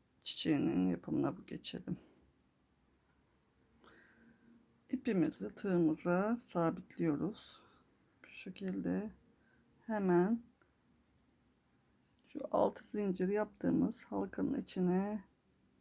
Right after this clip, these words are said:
giriyoruz. Bir, iki,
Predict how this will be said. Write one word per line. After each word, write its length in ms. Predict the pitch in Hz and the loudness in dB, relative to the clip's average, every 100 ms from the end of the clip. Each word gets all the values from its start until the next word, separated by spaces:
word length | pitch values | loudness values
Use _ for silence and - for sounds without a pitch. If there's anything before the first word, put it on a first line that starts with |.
| _ _ _ _ - | _ _ _ _ -4
giriyoruz. 640 | 185 165 - - - - _ _ _ _ _ _ _ _ _ - - - - - - _ - | 0 0 -2 -6 -20 -20 _ _ _ _ _ _ _ _ _ -20 -20 -20 -18 -20 -20 _ -2
Bir, 380 | 214 190 185 214 - - | 2 4 2 0 -8 -6
iki, 540 | 208 196 - 190 - | -6 -6 -2 -2 -2